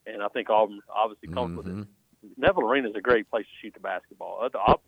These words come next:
Speaker 1: opposing teams shoot the ball well at Auburn Arena, mo-, usually. I mean, it's a great place to shoot. And, um, I think it's the setting, it's closed in. It doesn't have that big open space behind the goals. I think that's part of it. I think the fact that they use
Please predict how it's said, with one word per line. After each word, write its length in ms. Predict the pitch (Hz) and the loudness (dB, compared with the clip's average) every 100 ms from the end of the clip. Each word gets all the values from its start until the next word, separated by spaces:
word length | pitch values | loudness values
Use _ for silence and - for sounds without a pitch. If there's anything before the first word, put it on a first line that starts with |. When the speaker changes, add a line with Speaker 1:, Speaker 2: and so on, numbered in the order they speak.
| - | -16
Speaker 1:
opposing 500 | 110 147 170 123 104 | -10 -6 -6 -10 -18
teams 220 | 117 101 - | -18 -18 -16
shoot 140 | 117 | -18
the 60 | 101 | -8
ball 220 | 101 98 | -6 -4
well 200 | 98 98 | -4 -6
at 80 | 95 | -2
Auburn 260 | 104 95 92 | -2 -2 -8
Arena, 220 | 101 98 95 | -12 -12 -10
mo-, 180 | 104 110 _ 123 - | -10 -10 _ -20 -16
usually. 420 | 143 143 98 95 110 | -12 -10 -8 -4 -4
I 40 | |
mean, 100 | 107 | -4
it's 160 | 113 - | -6 -6
a 40 | 101 | -4
great 220 | 117 113 | -2 -2
place 180 | 117 107 | -4 -4
to 280 | - - | -12 -14
shoot. 140 | 160 117 | -12 -10
And, 140 | 98 - _ _ _ _ - | -12 -12 _ _ _ _ 0
um, 260 | 110 104 - _ _ _ _ | 0 0 -4 _ _ _ _
I 100 | 110 | 0
think 220 | 104 113 110 | 0 -2 -4
it's 140 | - _ _ _ _ | -6 _ _ _ _
the 80 | 107 - 131 | -12 0 4
setting, 340 | 123 127 127 | 6 4 -4
it's 120 | 101 - | -10 -10
closed 460 | - 131 123 117 135 | 0 2 2 0 -8
in. 320 | 123 120 117 _ | -8 -10 -12 _
It 140 | 110 107 | -14 -12
doesn't 160 | 110 | -8
have 160 | 113 113 | -6 -6
that 180 | 104 123 | -8 -8
big 180 | 113 104 | -8 -6
open 320 | 120 - 110 _ | -8 -8 -18 _
space 260 | 117 113 - | -6 -6 -10
behind 300 | 101 113 110 | -8 -6 -6
the 60 | 104 | -4
goals. 340 | 113 110 104 | -2 -2 -6
I 60 | 107 | -10
think 220 | 117 107 | -10 -6
that's 140 | 113 - | -8 -4
part 220 | 123 113 113 | -2 -2 -2
of 160 | 113 | -8
it. 80 | 123 _ _ _ _ _ | -12 _ _ _ _ _
I 60 | 113 | -10
think 160 | 107 | -10
the 60 | - | -8
fact 280 | - 110 - | -2 -2 -4
that 100 | - | -8
they 80 | 113 | -10
use 260 | 107 107 | -10 -8